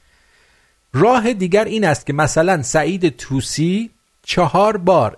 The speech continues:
اقرار کند که لواط کرده است، که مطمئن هستم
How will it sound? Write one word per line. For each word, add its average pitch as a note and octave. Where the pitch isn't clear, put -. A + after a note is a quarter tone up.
اقرار C#3+
کند F#3+
که D#3+
لواط C3
کرده G#2+
است، G#2+
که D3
مطمئن D#3+
هستم A#2+